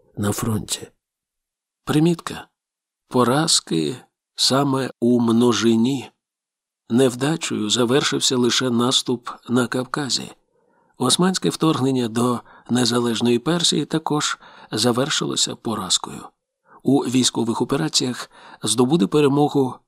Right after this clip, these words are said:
російський корпус, який перебував зараз у Котур-Тепе. Або ж просто тому, що можна було переслідувати вірменів.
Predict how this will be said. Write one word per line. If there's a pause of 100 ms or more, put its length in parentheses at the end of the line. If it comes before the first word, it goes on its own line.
російський
корпус, (280)
який
перебував
зараз
у (160)
Котур-Тепе. (680)
Або
ж
просто
тому,
що
можна
було
переслідувати
вірменів.